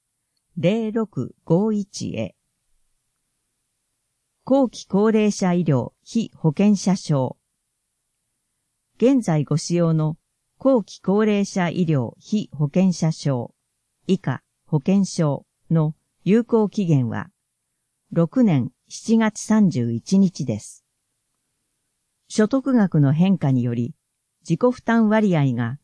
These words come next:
八月一日から変更になった方へ、新しい保険証を七月十三日木曜に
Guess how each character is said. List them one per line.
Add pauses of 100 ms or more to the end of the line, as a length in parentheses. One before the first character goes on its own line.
(300)
八
月
一
日
か
ら
変
更
に
な
っ
た
方
へ、 (840)
新
し
い
保
険
証
を (640)
七
月
十
三
日 (260)
木
曜
に